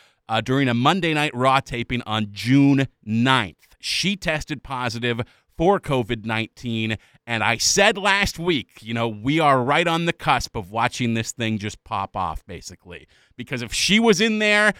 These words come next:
uh, as a crowd member and she had the, uh, virus at the time,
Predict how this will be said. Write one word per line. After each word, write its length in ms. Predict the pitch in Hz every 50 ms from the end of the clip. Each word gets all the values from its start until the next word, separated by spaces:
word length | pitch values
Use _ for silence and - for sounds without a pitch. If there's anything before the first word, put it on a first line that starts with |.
| - _ -
uh, 160 | - 139 143 117
as 160 | 147 139 170
a 60 | 185
crowd 360 | - - 190 180 190 202 165
member 360 | 185 185 190 196 190 185 196
and 200 | 196 - 127 131
she 200 | 127 - 131 120
had 480 | 107 - - 170 175 185 190 185 156 131
the, 400 | 127 123 113 110 110 107 113 -
uh, 300 | - 104 101 98 98 98
virus 500 | 92 98 135 139 170 175 175 175 165 - - -
at 240 | 160 165 160 -
the 80 | 123 120
time, 560 | - - 180 202 202 202 202 202 202 208 190